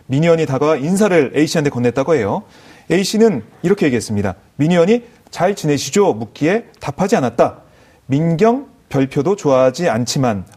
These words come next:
혼자였고 취객이 무섭게 말 거는 걸로밖에 느껴지지 않았다라면서 얘기를 했는데요. 그런데 재차 묻길래 "이번 정부에서는 잘 지내고 있습니다"라고 했더니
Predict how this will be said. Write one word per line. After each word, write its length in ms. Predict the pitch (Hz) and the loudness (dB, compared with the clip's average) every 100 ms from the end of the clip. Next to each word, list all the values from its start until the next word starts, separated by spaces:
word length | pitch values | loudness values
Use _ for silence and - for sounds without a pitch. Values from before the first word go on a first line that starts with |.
| - | -4
혼자였고 800 | 226 220 175 - 113 117 113 92 - - _ | 0 2 2 0 -4 -2 -2 -4 -16 -20 _
취객이 460 | - 269 240 233 220 | -4 0 2 2 2
무섭게 540 | 120 120 233 - 254 | 2 2 2 2 2
말 220 | 135 127 | 4 2
거는 180 | 175 170 | 0 0
걸로밖에 440 | 147 139 127 156 113 | 0 0 -2 -2 -4
느껴지지 280 | 107 127 | -2 -2
않았다라면서 880 | 131 113 - 131 113 104 104 101 101 - _ | 0 -2 -2 -2 -2 -2 -4 -4 -4 -8 _
얘기를 200 | 113 135 | -4 -2
했는데요. 400 | 196 170 104 180 214 - - - | -2 0 -2 -2 -6 -20 -20 -4
그런데 300 | 196 214 202 | 0 2 0
재차 320 | 165 156 233 | 0 0 0
묻길래 540 | 147 - 165 185 127 - - _ _ - | 0 -2 0 2 0 -6 -20 _ _ -2
"이번 380 | 127 170 254 | 0 4 2
정부에서는 560 | 262 147 139 131 120 175 | 2 -2 0 0 0 -4
잘 160 | 139 123 | -4 -2
지내고 240 | 135 147 | -2 -2
있습니다"라고 840 | - 160 135 123 - - 120 120 131 | -2 0 2 0 -2 -10 -4 -2 -2
했더니 480 | - 117 165 214 | -2 -2 0 -2